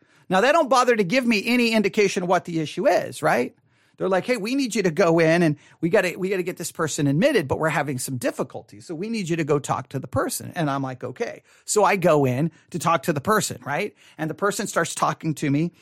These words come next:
and they're talking kinda like a, a little girl vo-, voice, right? Little girl voice. Like, "Hi, my, my name is," I can't remember. It was like, "Sally," right? And, and, uh,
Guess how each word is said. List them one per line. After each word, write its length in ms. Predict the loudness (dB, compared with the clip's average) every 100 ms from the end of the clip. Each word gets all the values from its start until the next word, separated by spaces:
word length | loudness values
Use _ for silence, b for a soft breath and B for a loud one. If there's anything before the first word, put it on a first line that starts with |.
| b b
and 120 | -4
they're 80 | -4
talking 340 | -4 -6 -6
kinda 200 | -6 -4
like 180 | -4 -2
a, 160 | -4 -6 b -2
a 80 | 2
little 280 | 4 4
girl 340 | 4 4 4 4
vo-, 180 | -2 -16
voice, 500 | -16 -16 -14 -14 -10
right? 200 | -4 -4 -2
Little 240 | -2 -2
girl 260 | 0 0 0
voice. 340 | -4 -16 -16
Like, 180 | -16 -16 b b b
"Hi, 320 | -18 -4 0 2
my, 200 | 2 2
my 180 | 2 4
name 240 | 4 4
is," 240 | 2 -4 b b b
I 60 | -4
can't 160 | -2
remember. 340 | 0 0 -2 -4 b _
It 80 | -4
was 140 | 0
like, 200 | -2 -2 b
"Sally," 640 | -4 0 2 2 0 -2 -6 _ _
right? 180 | -6 -6 -4
And, 180 | -6 -8 b -4
and, 180 | -4 -2
uh, 120 | -4